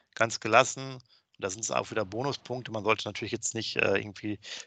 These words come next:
zu schlecht spielen, aber da würde ich jetzt für mich auch jetzt mit dem Erlebnis nochmal im Stadion, nachdem ich ja auch schon die Katastrophe vor ein paar Wochen gesehen habe,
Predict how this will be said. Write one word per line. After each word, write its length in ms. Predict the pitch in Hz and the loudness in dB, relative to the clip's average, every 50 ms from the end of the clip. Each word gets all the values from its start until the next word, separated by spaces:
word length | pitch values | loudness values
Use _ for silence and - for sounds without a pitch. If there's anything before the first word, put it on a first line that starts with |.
| _ | _
zu 180 | - - - 156 | -12 -10 -4 -2
schlecht 380 | 143 - - 131 127 - - - | 0 2 2 2 2 2 0 -6
spielen, 500 | - - 135 127 127 127 127 120 - - | -4 0 2 4 4 4 4 2 2 2
aber 440 | - 104 98 104 104 107 107 101 - _ _ _ - - - - - _ _ | 4 4 6 6 4 4 4 2 0 _ _ _ -18 -18 -18 -18 -20 _ _
da 160 | - - 101 | 2 2 2
würde 200 | 95 101 110 107 | 2 0 -2 -2
ich 60 | - - | -2 -4
jetzt 200 | - - - - | -4 -4 -4 -6
für 120 | - 104 | -6 -6
mich 360 | 104 110 110 - - - - | -4 -4 -4 -4 -2 -2 0
auch 120 | 101 - - | 0 0 0
jetzt 160 | 113 - - | -2 -2 -2
mit 120 | 110 104 - | -6 -6 -4
dem 100 | 101 101 | -2 0
Erlebnis 420 | 101 101 113 113 - - 107 - - | 2 4 4 4 2 0 -6 -4 -4
nochmal 180 | 107 101 101 | -2 -2 -2
im 60 | 92 92 | -2 -2
Stadion, 400 | - - 110 113 120 120 117 107 | 2 8 8 10 10 8 6 2
nachdem 300 | 107 95 - 110 107 104 | -2 -2 -2 -2 -4 -2
ich 100 | - - | 0 0
ja 100 | - 107 | 2 2
auch 100 | 95 - | 2 -2
schon 180 | - - 107 | -4 -8 -8
die 80 | 104 95 | -8 -8
Katastrophe 720 | - - 107 101 - - - 123 127 110 123 120 117 110 - - - - - _ - | -6 -2 -2 -2 -2 -4 -6 -6 -6 -4 -2 0 0 0 -2 -4 -14 -20 -20 _ -2
vor 140 | - 120 | 0 2
ein 40 | 107 | 4
paar 140 | - 117 104 | 4 4 4
Wochen 220 | 107 104 110 110 | 2 0 -2 -2
gesehen 300 | 104 107 95 104 107 98 | -4 -2 -2 -2 -2 0
habe, 120 | 104 104 | -2 -4